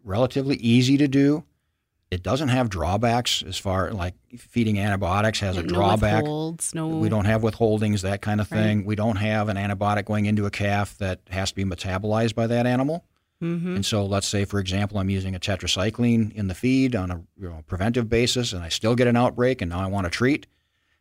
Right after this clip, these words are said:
Speaker 1: I have to use a lot more tetracycline because the animal systems are already primed to clear an-, the tetracycline
Speaker 2: Right.
Speaker 1: from their body.
Speaker 2: Yes.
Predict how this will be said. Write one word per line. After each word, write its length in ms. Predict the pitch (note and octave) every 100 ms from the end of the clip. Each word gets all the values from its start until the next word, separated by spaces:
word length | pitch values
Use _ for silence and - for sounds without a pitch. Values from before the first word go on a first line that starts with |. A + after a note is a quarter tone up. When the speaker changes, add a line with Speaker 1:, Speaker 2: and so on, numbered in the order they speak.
| _
Speaker 1:
I 80 | -
have 140 | G2+ -
to 60 |
use 160 | G2 G2
a 40 |
lot 200 | G2 F#2+
more 100 | G2+
tetracycline 720 | G2+ G#2 F#2+ - C3+ D#3 A2 G#2+
because 240 | G#2 F#2+
the 80 | F2+
animal 260 | G2 G#2 F2+
systems 480 | - E3 - A2 G#2
are 160 | F#2 G#2
already 180 | G#2+
primed 460 | F#2+ - D#3 C3 A#2
to 40 |
clear 280 | G#2+ - G#2
an-, 220 | G2 F2+ -
the 80 | G2+
tetracycline 500 | - F#2 F3+ F#2+ F#2+
Speaker 2:
Right. 100 | G2
Speaker 1:
from 180 | F#2+ D#2+
their 80 |
body. 300 | F#2+ B2+ A#2+
Speaker 2:
Yes. 420 | - - - -